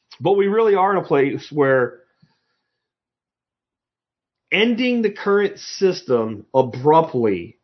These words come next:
is painful for everybody.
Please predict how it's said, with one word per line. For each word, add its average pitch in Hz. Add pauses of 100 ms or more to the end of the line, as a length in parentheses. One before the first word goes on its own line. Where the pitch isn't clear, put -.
is 135
painful 165 (140)
for 110 (640)
everybody. 110